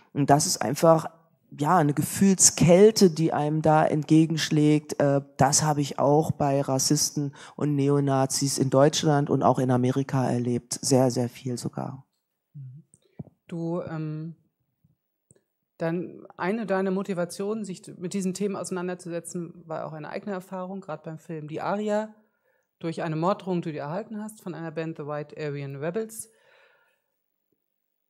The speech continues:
Speaker 2: Meine Frage, was wurdest du wahrscheinlich schon oft gefragt, aber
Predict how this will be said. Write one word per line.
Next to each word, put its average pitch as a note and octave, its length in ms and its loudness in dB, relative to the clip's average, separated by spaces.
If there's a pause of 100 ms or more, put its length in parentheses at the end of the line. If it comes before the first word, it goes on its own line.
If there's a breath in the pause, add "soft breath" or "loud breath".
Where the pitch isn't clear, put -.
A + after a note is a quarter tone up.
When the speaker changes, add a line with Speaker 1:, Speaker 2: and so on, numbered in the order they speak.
(260)
Speaker 2:
Meine F#3+ 220 2
Frage, F#3 720 -2 (680)
was F3 420 -6
wurdest C4 220 -6
du G#3+ 60 -4
wahrscheinlich F#3+ 340 -4
schon - 140 -10
oft G#3+ 180 -8
gefragt, F3 380 -6
aber F3 180 -4